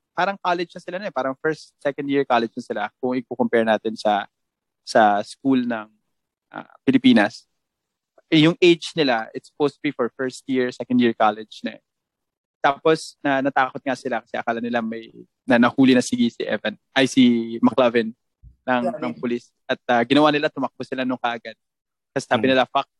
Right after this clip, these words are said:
Speaker 1: fuck, uh, Fogel. Tayo na bahala dito. Kaya lang yung hundred dollars pa paano." Laugh trip yun
Speaker 2: Pero
Speaker 1: kasi
Speaker 2: si,
Speaker 1: parang
Speaker 2: si Michael
Speaker 1: ito mga to.
Speaker 2: Cera, hesitant siya eh. Si Michael Cera,
Speaker 1: Hmm.
Speaker 2: hesitant siya nung parang ayaw naman niyang iwan eh.
Speaker 3: Hmm.
Speaker 2: Malakas lang
Speaker 1: Oh.
Speaker 2: talaga yung impluensya ni, ni Seth.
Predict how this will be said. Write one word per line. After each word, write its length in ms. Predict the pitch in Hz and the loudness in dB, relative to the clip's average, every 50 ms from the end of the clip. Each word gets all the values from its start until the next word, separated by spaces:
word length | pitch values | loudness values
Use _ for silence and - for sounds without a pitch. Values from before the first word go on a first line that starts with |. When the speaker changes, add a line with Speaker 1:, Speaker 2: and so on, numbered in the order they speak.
| _ _ _ _ _ _ _ | _ _ _ _ _ _ _
Speaker 1:
fuck, 160 | _ 156 143 - _ _ _ _ _ _ | _ -4 -4 -4 _ _ _ _ _ _
uh, 320 | 131 127 120 120 120 123 - | -6 -4 -4 -4 -6 -10 -2
Fogel. 460 | _ 147 143 127 127 123 120 117 113 _ _ _ _ _ _ _ _ _ | _ 0 0 0 -2 -6 -8 -8 -12 _ _ _ _ _ _ _ _ _
Tayo 120 | - 139 143 | 0 0 2
na 100 | 143 139 | 2 0
bahala 320 | 139 135 131 135 127 127 120 | 0 0 0 0 0 0 -4
dito. 400 | - 117 117 - - 107 104 - | -4 -6 -10 -8 -8 -8 -8 -6
Kaya 220 | _ - 120 120 | _ -4 -2 -2
lang 160 | 117 123 131 127 | 0 0 -2 -2
yung 80 | 123 | -2
hundred 240 | 117 - 117 113 117 | -4 -6 -6 -6 -4
dollars 300 | - 113 107 107 110 110 | -2 -2 -2 -2 -4 -8
pa 80 | - - | -10 -12
paano." 220 | 110 - 107 104 - _ _ _ _ _ _ | -8 -6 -6 -8 -8 _ _ _ _ _ _
Laugh 240 | _ 170 190 196 - | _ 2 2 2 2
trip 160 | - 254 226 | 0 0 4
yun 160 | - - 214 | 4 4 4
Speaker 2:
Pero 80 | - 381 | 4 2
Speaker 1:
kasi 160 | 403 - 220 214 175 | 2 2 2 2 2
Speaker 2:
si, 100 | 170 170 | 2 2
Speaker 1:
parang 240 | 170 185 196 202 214 311 | 2 2 2 0 -2 -4
Speaker 2:
si 220 | 320 311 - 330 330 | -6 -8 -8 -6 -2
Michael 400 | 330 320 320 - 320 320 320 320 | 2 2 2 4 4 2 0 2
Speaker 1:
ito 140 | - 165 151 | -2 -4 -2
mga 160 | 147 135 127 | -2 0 2
to. 60 | 277 254 | 2 2
Speaker 2:
Cera, 260 | 247 240 233 247 262 262 247 233 220 214 214 214 | 2 0 0 -2 -2 -2 -2 -4 -4 -4 -6 -6
hesitant 460 | 240 240 233 - 262 - 247 233 220 | -6 -8 -8 -8 -6 -6 -4 -6 -6
siya 220 | 208 - - 196 196 | -10 -8 -8 -6 -6
eh. 160 | 196 - - - - - | -6 -8 -10 -14 -18 -20
Si 140 | - - 226 | -18 -12 -6
Michael 300 | 226 233 233 240 247 240 | -6 -4 -2 -2 -2 0
Cera, 180 | 247 233 226 220 | 0 2 2 4
Speaker 1:
Hmm. 140 | 214 226 240 | 4 6 6
Speaker 2:
hesitant 400 | 226 214 196 196 190 180 160 147 | 4 4 2 -2 -2 -4 -4 -4
siya 120 | 196 190 | -4 -6
nung 180 | 185 180 180 - _ _ _ _ _ _ | -6 -8 -12 -16 _ _ _ _ _ _
parang 240 | - 185 202 202 196 | -4 -2 -2 0 0
ayaw 320 | 196 208 208 208 208 208 208 | 0 0 0 2 0 0 -2
naman 180 | 202 202 196 | -2 -4 -4
niyang 220 | 202 196 196 190 185 | -4 -4 -8 -8 -10
iwan 340 | 190 180 170 170 170 160 | -14 -8 -6 -6 -6 -6
eh. 120 | 302 - 120 | -8 -8 -6
Speaker 3:
Hmm. 240 | 120 110 104 98 95 92 - _ | -4 -4 -4 -4 -6 -8 -10 _
Speaker 2:
Malakas 320 | _ 196 208 214 208 220 233 | _ 2 2 2 2 0 0
lang 160 | 240 247 240 | -2 -2 4
Speaker 1:
Oh. 140 | - 185 180 | 6 6 6
Speaker 2:
talaga 160 | 226 214 208 | 6 6 4
yung 180 | 214 214 208 196 214 | 2 0 0 -2 -6
impluensya 640 | 208 196 196 202 196 190 185 180 - - - 185 180 | -6 -2 0 2 4 4 4 2 -2 -10 -10 -10 -10
ni, 340 | 175 175 175 175 170 165 165 | -10 -12 -12 -12 -12 -12 -10
ni 140 | 170 180 | -10 -10
Seth. 320 | 175 - 170 156 147 - | -4 0 2 2 2 2